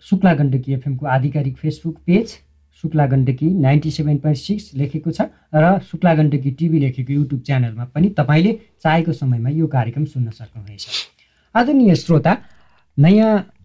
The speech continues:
आर्थिक, नयाँ शैक्षिक सत्र दुई हजार अस्सी प्रारम्भ भइसकेको छ। विद्यालयहरू धमाधम भर्ना अभियानमा जुटिरहेको अवस्था छ। हामी विशेष गरेर, अ, यी नयाँ शैक्षिक सत्रलाई केन्द्रित गरेर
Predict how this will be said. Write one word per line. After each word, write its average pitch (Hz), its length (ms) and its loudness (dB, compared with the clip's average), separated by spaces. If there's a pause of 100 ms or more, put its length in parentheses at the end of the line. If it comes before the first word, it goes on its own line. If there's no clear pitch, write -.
(1300)
आर्थिक, 180 420 0 (1040)
नयाँ 185 320 6
शैक्षिक 185 460 0
सत्र 160 360 -2
दुई 147 140 0
हजार 139 200 0
अस्सी 131 300 -10
प्रारम्भ 127 420 0 (100)
भइसकेको 127 460 -6
छ। - 80 -12 (380)
विद्यालयहरू 151 560 0
धमाधम 147 520 -4
भर्ना 139 440 0 (280)
अभियानमा 135 400 2
जुटिरहेको 120 560 -6
अवस्था 101 320 -16
छ। - 140 -20 (480)
हामी 190 180 4
विशेष 220 420 -4
गरेर, 185 220 4 (420)
अ, 135 260 -2 (280)
यी 165 540 2 (160)
नयाँ 180 320 2 (320)
शैक्षिक 202 300 0
सत्रलाई 160 380 -2
केन्द्रित 175 400 0
गरेर 143 340 0